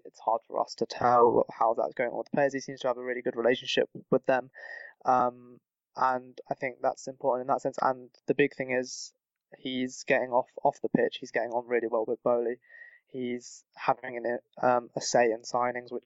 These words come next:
is something we haven't seen happen at all in the last few years. And there's that communication, which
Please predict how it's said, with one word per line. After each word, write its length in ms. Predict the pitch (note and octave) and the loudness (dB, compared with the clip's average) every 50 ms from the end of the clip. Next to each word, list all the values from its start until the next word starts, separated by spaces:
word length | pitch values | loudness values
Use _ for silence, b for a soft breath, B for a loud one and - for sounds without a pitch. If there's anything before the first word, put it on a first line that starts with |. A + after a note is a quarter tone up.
| _ _ - | _ _ -14
is 80 | B2+ - | -6 -2
something 280 | - B2 A#2 - B2 - | -2 -2 -2 -2 -6 -6
we 140 | A#2+ A#2+ - - | -4 -4 -2 -2
haven't 300 | - B2 B2 A#2 - - | -2 -2 -2 -6 -12 -10
seen 260 | - - B2 A#2+ A#2+ A#2+ - | -8 -8 -6 -8 -8 -6 -4
happen 240 | - B2 - - B2 - - - | -2 -2 -2 -4 -8 -6 -2 -2
at 160 | - - - - | -2 -2 -2 -4
all 140 | - A#2 A#2 | -4 -4 -4
in 60 | A#2+ | -4
the 80 | A#2 B2 | -4 0
last 260 | B2 A#2+ A#2 A#2+ - | 2 2 2 0 -2
few 100 | - A#2+ | -6 -10
years. 420 | A#2 A#2+ A#2+ A#2+ A#2 A#2+ - - - _ _ _ _ _ _ _ _ _ - | -8 -6 -4 -2 -2 -4 -4 -8 -16 _ _ _ _ _ _ _ _ _ -2
And 360 | - B2 B2+ B2+ B2 B2 A#2+ - - | 2 2 2 2 0 -4 -12 -8 -2
there's 140 | - C3 B2 | -2 0 2
that 160 | - A#2+ G#2+ | 2 0 0
communication, 840 | - - C#3 B2+ B2+ A#2 A2 A#2+ - - A#2 A2 A2+ - - A2 A2 - _ _ | -2 -6 -8 -8 -8 -8 -8 -10 -4 -2 0 0 0 -2 -4 -6 -8 -10 _ _
which 480 | - A#2+ A2+ - - - - - - | 2 2 2 2 0 -2 -2 -2 -2